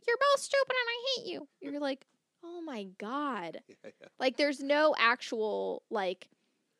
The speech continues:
Speaker 1: they don't, for as aware as he is,
Speaker 2: Uh-huh.
Speaker 1: they give him the dialogue of a kid that's, like,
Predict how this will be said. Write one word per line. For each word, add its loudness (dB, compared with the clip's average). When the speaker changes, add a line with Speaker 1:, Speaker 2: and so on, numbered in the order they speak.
Speaker 1:
they 4
don't, 4
for 4
as 4
aware 2
as -4
he -14
is, -2
Speaker 2:
Uh-huh. -12
Speaker 1:
they 2
give 2
him -2
the 0
dialogue 2
of -2
a -4
kid -6
that's, -10
like, -8